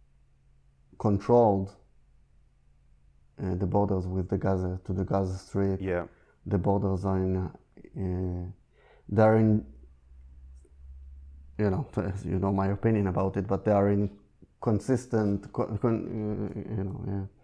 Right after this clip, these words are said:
Speaker 1: constant quarantine.
Speaker 2: Yeah.
Speaker 1: Uh, since many years
Speaker 2: Yeah.
Speaker 1: already, the Gaza Strip especially. So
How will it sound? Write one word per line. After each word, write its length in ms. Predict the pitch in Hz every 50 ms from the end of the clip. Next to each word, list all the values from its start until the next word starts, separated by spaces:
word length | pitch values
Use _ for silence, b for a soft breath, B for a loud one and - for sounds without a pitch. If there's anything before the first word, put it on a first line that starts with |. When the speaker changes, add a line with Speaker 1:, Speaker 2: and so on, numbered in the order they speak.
| b b b b b b b b b _ - - -
Speaker 1:
constant 720 | 147 139 147 147 - - 143 131 123 123 120 - - - -
quarantine. 880 | - 127 131 131 127 120 110 - 107 101 95 95 92 92 92 90 92 98 - _
Speaker 2:
Yeah. 220 | 98 92 90 87 82 - - - _ _ b b b b b b b b b b b b b _ - -
Speaker 1:
Uh, 320 | 95 95 95 95 95 92
since 400 | 90 - - 101 98 92 90 85 - - - - - - _ _ _ _ - -
many 360 | - 104 110 113 113 110 110
years 540 | 113 120 120 104 90 87 85 92 - - 92 90
Speaker 2:
Yeah. 140 | 87 87 78 - - - _ _ _ _ -
Speaker 1:
already, 420 | 98 95 98 92 87 95 90 95 - B B B B B B B B B -
the 140 | - 120 101
Gaza 280 | 90 104 101 92 92 90
Strip 480 | - - - 98 95 92 90 - - - - - -
especially. 640 | - - - 113 113 - - 101 92 92 90 90 - - - - - - - - -
So 560 | - - - 101 95 95 92 90 90 92 95